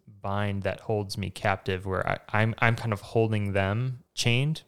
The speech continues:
to this, this, um, transgression. But I, I'm kind of a slave to it too. And so forgiveness is kind of this letting go, and it's for me.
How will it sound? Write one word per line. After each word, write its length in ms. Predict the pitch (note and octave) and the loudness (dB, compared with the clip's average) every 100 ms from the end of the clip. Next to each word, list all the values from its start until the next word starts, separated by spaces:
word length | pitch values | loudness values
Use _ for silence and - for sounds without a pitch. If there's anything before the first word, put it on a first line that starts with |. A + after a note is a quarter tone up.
| _ _ - | _ _ -6
to 140 | - | -2
this, 480 | G2+ G2 - - - _ _ _ C#3 | 0 0 2 2 0 _ _ _ -12
this, 400 | A#2 G2+ - - - - | -4 -2 0 -2 -4 -12
um, 200 | G#2 G2 | -8 -8
transgression. 800 | - A2+ G2 - G2+ G2+ G#2+ F#2 F#2 - _ _ | 0 2 2 4 4 4 -2 -4 -6 -14 _ _
But 100 | - | 0
I, 280 | A#2+ C#3+ E3 - | 2 2 0 -2
I'm 180 | D3 E3+ | -4 -4
kind 160 | C3+ | -6
of 80 | A2+ | -2
a 40 | |
slave 400 | G#2+ - A2 A2 - | 2 2 2 -2 -2
to 100 | G#2 | -6
it 160 | - | -6
too. 200 | - G#2 | -4 -4
And 120 | F#2 | -4
so 200 | - G#2+ - | -4 -6 -10
forgiveness 580 | - B2 G#2+ A#2+ A2+ - | -8 -4 -2 0 0 0
is 280 | G2+ F#2+ - | -2 -4 -6
kind 160 | - B2 | -6 -4
of 80 | A2+ | 0
this 180 | G#2 - | 0 2
letting 300 | G2 G#2+ A#2 | 2 2 2
go, 300 | F#2 G#2 C3+ _ _ _ _ _ - | 2 0 -2 _ _ _ _ _ -4
and 80 | |
it's 100 | B2 | 0
for 140 | - D3+ | 0 2
me. 240 | C#3+ G#2 | 0 -2